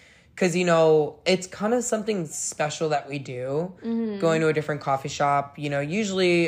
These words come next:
Speaker 1: coffee and usually around San Diego, like, that's mainly, like, our thing. Um, but that's kind of, like, a niche thing that we do. You know,
Speaker 2: Yeah.
Speaker 1: like, if you listen to our Not So Simple Life podcast, you know that usually, like, nine point nine times out of ten, you're gonna get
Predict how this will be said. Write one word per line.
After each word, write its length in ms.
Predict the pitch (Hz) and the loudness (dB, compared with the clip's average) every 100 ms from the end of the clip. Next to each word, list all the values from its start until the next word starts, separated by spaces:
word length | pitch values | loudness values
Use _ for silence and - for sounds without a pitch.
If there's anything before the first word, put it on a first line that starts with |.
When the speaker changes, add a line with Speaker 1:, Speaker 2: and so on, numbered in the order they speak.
| - | -2
Speaker 1:
coffee 580 | - 156 143 156 151 147 | -2 0 0 -2 -2 -2
and 140 | 147 | -2
usually 340 | 143 139 147 147 | -4 -6 -6 -2
around 280 | 143 135 135 | -2 -2 -4
San 200 | 139 135 | -6 -4
Diego, 440 | 131 123 131 135 | -4 -4 -2 0
like, 180 | 135 127 | 0 -2
that's 280 | 131 117 - | -6 -8 -12
mainly, 420 | 131 131 131 135 | -12 -10 -8 -6
like, 180 | 127 127 | -4 -4
our 140 | 127 | -6
thing. 540 | 123 127 110 123 165 190 - - - - _ | -8 -10 -8 -6 -6 -6 -12 -20 -20 -20 _
Um, 300 | 151 151 147 | 4 4 4
but 120 | 151 151 | 0 2
that's 220 | 170 170 | 2 2
kind 160 | 220 214 | -4 -2
of, 80 | |
like, 140 | 202 190 | 0 0
a 80 | 160 | -2
niche 800 | 143 143 143 143 - - - - _ | -2 -2 -2 -4 -8 -12 -12 -16 _
thing 220 | - 151 139 | -4 -4 -4
that 120 | 123 | -8
we 120 | 127 | -10
do. 300 | 127 104 - | -10 -12 -12
You 160 | 139 156 | -8 0
know, 120 | - | 2
Speaker 2:
Yeah. 80 | - | 2
Speaker 1:
like, 140 | 196 | 0
if 120 | 160 160 | -4 -2
you 80 | 170 | 0
listen 300 | 185 185 180 | -2 -2 0
to 40 | |
our 120 | 170 | 2
Not 200 | 165 160 | 0 -2
So 60 | 170 | -6
Simple 280 | 160 160 156 | -8 -4 -2
Life 180 | 151 151 | -2 -2
podcast, 600 | 147 147 156 147 143 - | -2 -2 -2 -2 -2 -4
you 100 | 156 | -4
know 240 | 147 147 | 0 0
that 340 | 143 143 135 - - - _ _ | 4 2 2 -6 -20 -20 _ _
usually, 800 | 175 202 233 190 190 165 160 156 | -4 0 0 2 0 0 0 0
like, 240 | 151 143 143 | 2 0 0
nine 260 | 147 147 147 | -2 -2 -4
point 340 | - 147 135 | -4 -4 -4
nine 320 | 143 135 135 | -4 -4 -6
times 320 | 135 139 139 | -6 -6 -6
out 100 | 139 | -8
of 100 | 135 | -8
ten, 200 | 135 135 | -8 -8
you're 120 | 139 139 | -8 -8
gonna 160 | 135 | -6
get 440 | 131 127 131 - | -4 -4 -6 -8